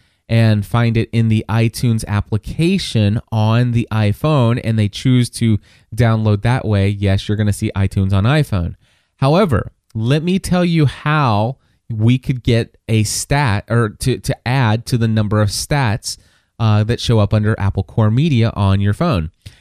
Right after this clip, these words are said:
So if I were to go to your website on my iPhone and I, I navigate to one of your pages that has show notes,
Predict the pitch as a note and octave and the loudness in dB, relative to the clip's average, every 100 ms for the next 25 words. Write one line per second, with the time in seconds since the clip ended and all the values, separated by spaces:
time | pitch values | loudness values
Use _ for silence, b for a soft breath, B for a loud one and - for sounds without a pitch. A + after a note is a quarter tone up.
0 | B B - F#3+ D#3 - - - A#2 - | B B -2 0 0 -2 -8 -2 -2 0
1 | - D3+ G3 A3 D#3+ C3 G2+ G2 C3+ - | -2 0 0 0 2 2 2 0 -2 -2
2 | C3 A#2 A#2 A2 - A#2+ A2 G2 G2 G#2+ | -2 2 2 2 0 0 2 2 2 2
3 | E3+ F3 A#2 F#2+ - G2+ G2 - - A2 | 2 2 0 0 -2 0 0 -4 -4 0
4 | A#2+ A#2 A2+ A#2 - A2+ A#2+ A2+ - C#3+ | 0 0 0 -2 -4 -2 0 -2 0 0
5 | B2 F2+ E2 B2 E3+ _ B B B B | 2 2 0 -4 -8 _ B B B B
6 | - B2+ B2 A#2+ A#2 A#2 A2+ A2 A2 - | -4 0 2 2 0 0 2 2 -2 -2
7 | G#2 G#2+ B2 D3+ C#3+ C3+ - A#2 G#2+ A#2 | 0 2 2 0 0 -2 -2 0 2 0
8 | C#3+ C#3+ B2+ A2 A#2 A#2+ A#2+ A2 A#2 - | -2 -2 0 2 2 0 2 2 0 -4
9 | - C#3+ A#2+ F2+ G#2 - | -2 0 2 0 0 -6